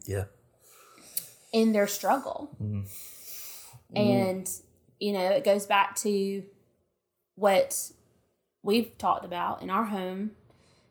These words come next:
Speaker 2: And we've yet to really walk through this. I pray we don't ever have to walk
Speaker 1: Yeah.
Speaker 2: through this, but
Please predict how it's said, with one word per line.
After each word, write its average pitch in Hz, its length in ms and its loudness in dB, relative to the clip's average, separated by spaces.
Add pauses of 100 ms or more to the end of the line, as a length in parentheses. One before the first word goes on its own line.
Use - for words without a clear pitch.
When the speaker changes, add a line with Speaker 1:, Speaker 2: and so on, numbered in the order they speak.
Speaker 2:
And 196 80 -4
we've 220 240 2 (260)
yet 196 280 4
to 196 80 -10
really 180 200 2
walk 180 300 2
through 180 200 -6
this. 190 320 -2
I 175 120 -2
pray 185 280 -6
we 190 120 -6
don't 202 200 -2
ever 233 220 2
have 180 220 -2
to 196 60 -10
walk 175 160 0
Speaker 1:
Yeah. 196 100 -2
Speaker 2:
through 185 160 -2
this, 196 220 -4
but 196 440 0